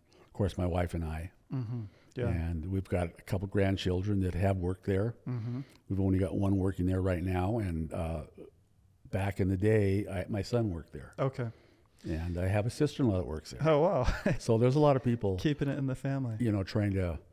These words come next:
Speaker 1: kinda watch out.
Speaker 2: That's good.
Speaker 1: You know, it's not, you know, you're not, you're not there every minute, but still.
Speaker 2: Yeah.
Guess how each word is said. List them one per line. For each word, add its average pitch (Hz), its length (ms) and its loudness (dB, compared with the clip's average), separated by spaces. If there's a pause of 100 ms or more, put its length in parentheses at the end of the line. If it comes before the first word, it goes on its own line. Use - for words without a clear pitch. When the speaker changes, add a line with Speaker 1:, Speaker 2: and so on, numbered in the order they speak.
(320)
Speaker 1:
kinda 151 180 2
watch 101 260 2
out. 73 360 -4
Speaker 2:
That's 127 220 -4
good. 123 180 -4
Speaker 1:
You 98 80 -2
know, 80 240 -4
it's - 180 -10
not, 85 240 -6 (1080)
you 110 140 0
know, 98 80 2
you're 104 120 4
not, 127 140 2
you're 131 140 4
not 135 180 4
there 117 140 6
every 95 180 4
minute, 95 320 2
but 92 120 -8
still. 90 360 0
Speaker 2:
Yeah. 123 240 -2